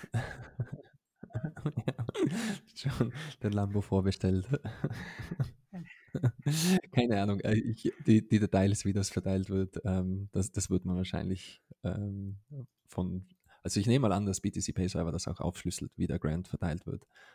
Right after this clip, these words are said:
Ähm, aber ich hab da jetzt nichts genau im Detail gelesen und wie gesagt, das ist eben aufgestückelt und über mehrere Monate verteilt.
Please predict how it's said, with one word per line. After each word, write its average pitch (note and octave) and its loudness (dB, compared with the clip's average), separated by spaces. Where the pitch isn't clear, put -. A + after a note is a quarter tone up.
Ähm, F2 -2
aber F2+ 2
ich F2+ -2
hab - 0
da - 0
jetzt - -2
nichts - -2
genau F2+ 0
im F2+ 0
Detail F#2 0
gelesen F#2 0
und F#2 -4
wie F#2 0
gesagt, F#2 0
das F#2+ -2
ist F#2+ -4
eben F#2 -2
aufgestückelt - -4
und F#2+ -6
über F#2+ 0
mehrere F#2+ 4
Monate F#2 0
verteilt. - -10